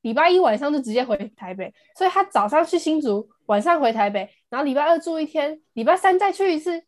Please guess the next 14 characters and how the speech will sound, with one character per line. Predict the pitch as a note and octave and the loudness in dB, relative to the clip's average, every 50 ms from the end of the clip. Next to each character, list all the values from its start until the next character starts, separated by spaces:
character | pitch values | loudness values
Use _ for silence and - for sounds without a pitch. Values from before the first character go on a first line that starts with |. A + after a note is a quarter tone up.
| _ _ _ | _ _ _
新 | _ - D#4 D4 D4+ D4+ | _ -8 -4 -2 -2 -2
竹， | C#4+ B3+ G3 G3+ G#3+ G#3 _ _ _ _ _ | -2 -2 -4 -6 -8 -10 _ _ _ _ _
然 | B3+ B3+ | -4 -2
后 | D4+ F4 | 0 0
礼 | E4+ D4 C4 | 0 0 0
拜 | D#4 D#4+ D#4+ E4 D#4 | 0 0 0 0 0
五 | C4 B3 | 0 0
晚 | A#3 G3+ G3 G#3+ B3 C4 B3+ - _ _ _ _ | 0 -2 -2 -4 -10 -14 -18 -20 _ _ _ _
上 | - - F4 C#4+ C4 C4+ C4 _ _ _ | -8 -4 -4 -4 -4 -6 -10 _ _ _
再 | - G4 F4+ | 0 0 2
回 | D4 C4+ | 4 4
来 | A#3 A3 | 2 2
台 | A3 A3+ G#3 G3+ | 0 -2 -4 -4
北 | G3+ G#3 F#3 - | -4 -6 -8 -10